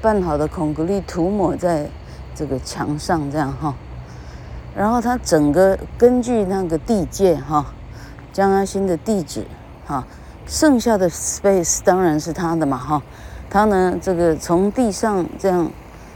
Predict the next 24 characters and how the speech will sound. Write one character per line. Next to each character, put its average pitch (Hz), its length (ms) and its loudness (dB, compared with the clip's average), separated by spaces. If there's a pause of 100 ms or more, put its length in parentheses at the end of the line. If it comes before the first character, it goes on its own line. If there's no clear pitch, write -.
(500)
矗 220 380 6
立 180 260 4
哈， 147 320 2
矗 254 280 2
立 220 180 2
到 196 160 4
天 185 300 0
上 190 280 -4
呢， 156 220 0 (420)
他 233 220 -4
整 147 380 4
个 180 120 2
把 170 160 2
这 208 140 0
个 208 140 4
古 151 260 0
迹 202 240 -2
的 185 220 4 (540)
应 277 280 6
该 262 240 4
有 214 300 4
的 151 160 2
这 180 120 2
种， 151 220 4